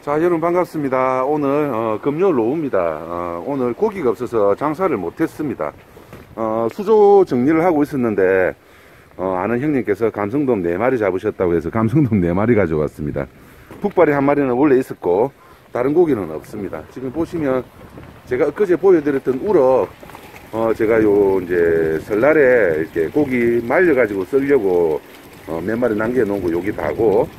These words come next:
요거는 이제 지금 제가 손질을 할 겁니다. 그 말고는 뭐 고기가 없습니다. 그리고 날씨가 너무 안 좋아져가지고 고기가 날릴 것 같지도 않네요. 요거는 어제 해녀배 형수님께서 물질하러 가셨다가 게 잡아온 거,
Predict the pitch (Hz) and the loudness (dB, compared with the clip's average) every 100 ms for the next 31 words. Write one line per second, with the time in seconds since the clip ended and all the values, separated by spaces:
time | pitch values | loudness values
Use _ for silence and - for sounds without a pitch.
0 | - - - 131 196 180 135 117 123 104 | -20 -18 -4 0 2 2 2 0 -2 -2
1 | 98 127 147 147 101 92 123 120 113 85 | -2 -2 -2 -2 -2 -2 -4 -4 -2 -2
2 | 98 - - - 196 190 127 131 151 117 | -2 -8 -16 -2 0 2 2 0 0 -2
3 | 104 170 151 95 80 - 113 87 73 - | 0 0 0 -2 -2 -6 -10 -8 -10 -12
4 | - - - - - - - 202 180 175 | -18 -18 -20 -20 -20 -8 -6 0 2 4
5 | 165 202 240 247 202 156 156 214 156 165 | 4 2 0 2 2 2 0 0 2 2
6 | 208 196 202 170 113 101 104 80 - - | 4 4 4 4 2 2 2 -2 -6 -16
7 | - - - - - - 220 202 151 180 | -20 -20 -20 -20 -8 -2 0 2 2 2
8 | 226 220 220 220 226 156 127 135 90 71 | 2 0 -2 -2 0 0 0 -2 -4 -6
9 | - - - - - - 160 180 165 180 | -12 -20 -20 -20 -20 -2 2 4 6 6
10 | 165 135 139 175 175 147 131 180 156 131 | 4 4 2 4 4 4 2 2 2 2
11 | 117 123 147 151 131 117 107 104 117 92 | 2 0 0 0 0 0 0 0 0 0
12 | 85 110 160 - - - - 110 107 143 | 0 -2 -4 -14 -20 -18 -4 -2 0 0
13 | 110 82 82 82 101 | 0 -2 -2 0 -2